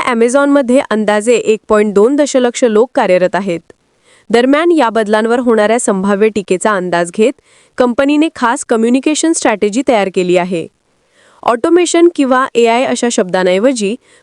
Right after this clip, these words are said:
प्रगत तंत्रज्ञान म्हणजे ॲडव्हान्स टेक्नॉलॉजी असा शब्द वापरण्याचा सल्ला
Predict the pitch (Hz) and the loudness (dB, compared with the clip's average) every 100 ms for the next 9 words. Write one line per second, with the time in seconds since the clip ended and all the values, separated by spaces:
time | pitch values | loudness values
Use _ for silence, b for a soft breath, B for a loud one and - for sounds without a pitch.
0 | b 240 233 330 277 233 220 220 202 202 | b -2 0 0 -2 -2 0 0 0 0
1 | 285 320 233 208 214 175 b b b 220 | -2 0 0 2 0 -2 b b b -2
2 | 247 302 - 262 233 208 196 185 214 - | 0 -2 -2 -4 0 2 2 0 -4 -4
3 | 214 254 269 269 262 247 208 196 190 185 | -2 -2 -2 0 0 0 0 0 0 0
4 | 196 262 285 214 | -2 0 0 0